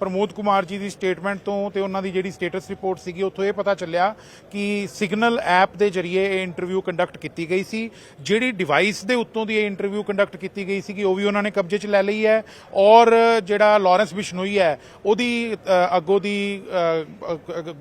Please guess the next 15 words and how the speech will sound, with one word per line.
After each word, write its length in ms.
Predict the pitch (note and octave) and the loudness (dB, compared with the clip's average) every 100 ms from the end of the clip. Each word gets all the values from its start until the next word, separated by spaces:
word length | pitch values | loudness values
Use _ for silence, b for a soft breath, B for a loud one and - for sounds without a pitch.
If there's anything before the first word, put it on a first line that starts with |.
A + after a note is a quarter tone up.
| - | -8
ਗਵਾਹੀ 260 | D#3 F3+ G3+ | 2 2 4
ਕਰਨ 240 | G#3 G3 | 0 0
ਵਾਸਤੇ 540 | G3 F#3 - G3+ G3 F#3+ B B - | -2 -6 -4 -2 -2 -4 B B 2
ਕੋਰਟ 240 | F#3+ F#3+ | 6 6
ਤੋਂ 380 | - G3+ G3+ G3+ | 4 -2 -2 -2
ਜਿਹੜੇ 220 | F#3 F#3 | -4 -4
ਸੰਮਨ 360 | - F3 F#3 F#3 | -4 -4 -2 -2
ਜਿਹੜੇ 220 | F#3+ F#3+ | -2 -2
ਨੇ 80 | F#3 | -2
ਉਹ 80 | F3+ | 0
ਜਾਰੀ 260 | D3+ D#3+ | 0 0
ਕਰਾ 220 | E3+ D3+ | 0 0
ਲਿੱਤੇ 260 | C#3+ D3 G3+ | 0 -2 -4
ਗਏ 160 | G#3 G#3+ | -2 -2
ਨੇ 180 | G#3+ | -4